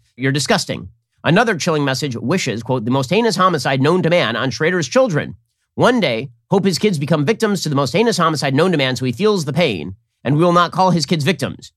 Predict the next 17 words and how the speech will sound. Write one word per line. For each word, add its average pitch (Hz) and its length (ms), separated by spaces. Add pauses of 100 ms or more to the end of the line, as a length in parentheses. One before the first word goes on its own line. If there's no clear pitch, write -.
(100)
it 113 120
reads. 110 420 (840)
"Wow, 160 240
way 160 160
to 220 80
name 185 160
a 135 40
white 170 160
skinhead 160 400
hothead 139 440
to 123 80
be 135 120
a 127 40
judge," 143 340
another 117 200
message 110 320
says. 135 240